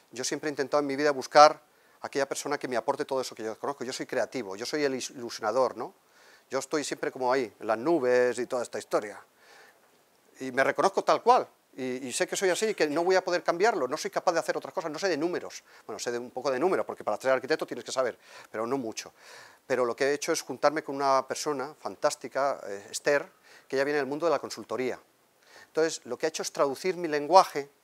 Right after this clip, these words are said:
a un lenguaje entendible por las direcciones de esas empresas. Entonces, nos aproximamos a ellos desde su propio territorio, de tal manera que no les atacamos mucho, o sea,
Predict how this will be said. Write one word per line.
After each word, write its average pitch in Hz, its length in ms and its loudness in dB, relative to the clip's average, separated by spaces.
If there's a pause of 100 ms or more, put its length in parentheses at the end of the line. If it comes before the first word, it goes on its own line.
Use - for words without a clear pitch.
(600)
a 147 100 6
un 160 60 6
lenguaje 175 360 2
entendible 170 440 0
por 156 120 -2
las 127 160 4
direcciones 147 460 -2
de 139 60 0
esas - 200 -4
empresas. - 520 -10 (1200)
Entonces, 160 320 0 (320)
nos 143 200 -2
aproximamos 170 640 0
a 190 80 8
ellos 202 380 2 (300)
desde 147 240 2
su 139 140 -4
propio 175 280 2
territorio, 135 560 2 (1300)
de 123 80 -10
tal 151 140 6
manera 180 320 4
que 151 100 2
no 160 200 4
les 165 420 4 (800)
atacamos 156 580 6
mucho, - 340 -2
o - 260 -20
sea, 127 300 4